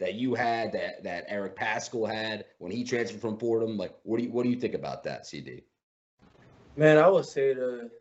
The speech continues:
Speaker 2: those people, give them some grace. I mean, it, it's tough leaving your old school that you've been there for four years.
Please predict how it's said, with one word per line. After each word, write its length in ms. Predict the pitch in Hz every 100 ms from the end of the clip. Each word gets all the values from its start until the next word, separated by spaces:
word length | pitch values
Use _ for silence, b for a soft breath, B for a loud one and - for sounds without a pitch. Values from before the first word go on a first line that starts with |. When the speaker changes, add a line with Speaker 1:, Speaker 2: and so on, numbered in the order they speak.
| _ _
Speaker 2:
those 200 | 123 123
people, 260 | 127 117
give 180 | 117 135
them 100 | 143
some 200 | 135 127
grace. 420 | 123 143 117 - _ _ _ _
I 60 |
mean, 140 | 117 123
it, 120 | 135
it's 180 | - 139
tough 380 | - 135 135 -
leaving 400 | 113 135 131 123
your 180 | 120 120
old 320 | 104 123 123
school 520 | - 127 127 123 123
that 160 | 110 110
you've 180 | 127 113
been 280 | 120 120 117
there 200 | 113 113
for 180 | 110
four 280 | 110 123 123
years. 640 | 117 117 117 113 110 -